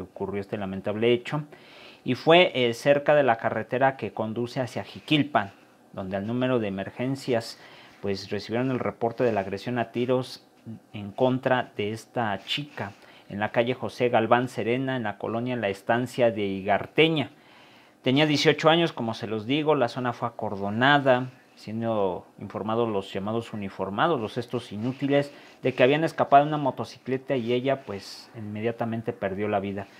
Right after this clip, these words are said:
De las correspondientes averiguaciones hicieron cargo la Fiscalía del Estado, entonces, pues, eh, concluyeron las diligencias de ley y llevaron el cuerpo al cemefo.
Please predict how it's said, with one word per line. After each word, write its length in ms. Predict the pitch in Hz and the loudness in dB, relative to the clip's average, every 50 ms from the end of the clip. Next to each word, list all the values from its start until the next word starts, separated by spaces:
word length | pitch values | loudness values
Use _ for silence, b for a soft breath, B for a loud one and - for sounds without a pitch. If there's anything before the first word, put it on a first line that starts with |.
| B B B B B B B B | B B B B B B B B
De 60 | - 123 | 2 4
las 140 | 131 127 | 4 4
correspondientes 720 | - - 135 131 131 127 - - 135 139 147 147 151 139 | 4 2 2 2 2 0 -2 -4 -2 -2 -2 -2 -4 -4
averiguaciones 640 | 139 131 117 120 117 117 117 117 - 131 139 131 127 | -2 -4 -2 -2 0 0 0 -2 -2 -6 -6 -6 -6
hicieron 260 | 113 120 127 127 123 | -6 -4 -4 -4 -2
cargo 240 | - 127 123 127 131 | -2 -4 -2 0 0
la 120 | 123 113 | 0 0
Fiscalía 440 | - - 101 - - 107 110 117 120 | -2 -4 -12 -8 -6 -2 0 0 2
del 160 | 123 120 101 | 0 0 -2
Estado, 640 | 98 - - - 131 143 151 151 151 151 151 147 143 | -4 -6 2 4 4 6 6 4 2 0 0 -2 -4
entonces, 640 | 123 107 - 110 113 110 - - 113 107 - - - _ | -6 -6 -8 -8 -10 -10 -10 -10 -10 -10 -10 -14 -20 _
pues, 540 | - 95 92 - - - - - - - - b b b b b b b b b - | -16 -16 -16 -16 -18 -18 -18 -18 -20 -20 -20 b b b b b b b b b -16
eh, 300 | - - 98 101 104 101 | -12 -10 -10 -10 -10 -10
concluyeron 420 | - 110 110 98 107 110 113 117 117 | -10 -10 -10 -6 -4 -4 -4 -2 -4
las 120 | 117 104 | -4 -6
diligencias 460 | 95 95 98 - 143 117 113 117 107 | -6 -10 -8 -8 -10 -8 -6 -8 -6
de 80 | 101 98 | -6 -4
ley 160 | 104 117 127 | -4 -4 -4
y 120 | 123 120 | -6 -8
llevaron 340 | 104 101 98 104 107 107 104 | -8 -6 -6 -6 -6 -6 -8
el 80 | 92 92 | -10 -12
cuerpo 480 | - - 104 101 98 - - 120 120 120 B B B B B | -8 -6 -6 -6 -4 -6 -8 -8 -8 -10 B B B B B
al 180 | - - 87 - | -10 -10 -10 -10
cemefo. 460 | - - 80 76 78 85 - - - | -10 -14 -14 -14 -14 -16 -16 -18 -20